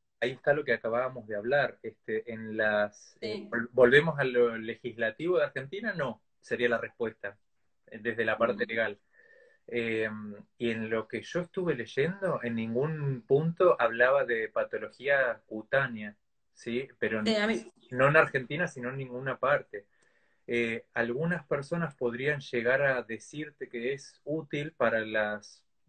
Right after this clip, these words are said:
Speaker 1: eh, enfermedades. ¿Me repetís la enfermedad?
Speaker 2: Eritrodermia psoriásica.
Speaker 1: Bueno, la psoriasis tiene una, una base inmunológica. Entonces, este, como el,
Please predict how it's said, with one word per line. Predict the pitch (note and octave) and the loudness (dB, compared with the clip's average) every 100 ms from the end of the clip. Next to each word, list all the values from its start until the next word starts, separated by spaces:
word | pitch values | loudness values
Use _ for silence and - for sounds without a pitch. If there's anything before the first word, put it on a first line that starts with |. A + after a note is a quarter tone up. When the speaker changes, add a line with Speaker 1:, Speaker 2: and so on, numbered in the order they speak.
| _ | _
Speaker 1:
eh, | - A2 G#2+ A2 - | -12 -10 -10 -10 -8
enfermedades. | G#2 - A2+ A2+ B2 C3+ | -8 -6 -2 4 6 6
¿Me | C3 | 4
repetís | B2 - D3+ | 4 4 2
la | F3 | -2
enfermedad? | D#3 - A#2+ B2+ E3 - _ _ _ _ _ _ _ _ _ _ _ _ _ _ _ _ _ _ - | -2 -2 -2 -2 -2 -6 _ _ _ _ _ _ _ _ _ _ _ _ _ _ _ _ _ _ -2
Speaker 2:
Eritrodermia | A3 A3+ A3+ A#3 C4 C#4 C#4 | 2 4 10 10 10 8 2
psoriásica. | C4+ A3+ A3 G#3 - G3+ F3 - - - _ | 0 -2 -2 -4 -8 -10 -10 -12 -20 -20 _
Speaker 1:
Bueno, | B2 A#2+ G#2+ - - | 6 6 6 -10 -6
la | A2 | -6
psoriasis | - A2+ C3 C#3 C#3 | -4 -4 -4 -4 -8
tiene | C#3 | -6
una, | C3 A#2+ A#2 | -4 -4 -4
una | A#2+ A#2+ | -4 0
base | A#2 A#2+ C3 | 0 0 -4
inmunológica. | B2 A2+ A2+ A2+ A2 G2+ - - _ _ _ _ _ | -6 -6 -2 -2 -2 -10 -12 -12 _ _ _ _ _
Entonces, | A#2 A2+ A#2 C3 C3+ D3 C#3 - | -2 -2 2 2 2 2 2 4
este, | A#2+ - - A2 | 0 0 -4 -2
como | A#2 A2+ A2+ G#2+ - | 0 0 0 -2 -4
el, | A#2 A2 | -8 -8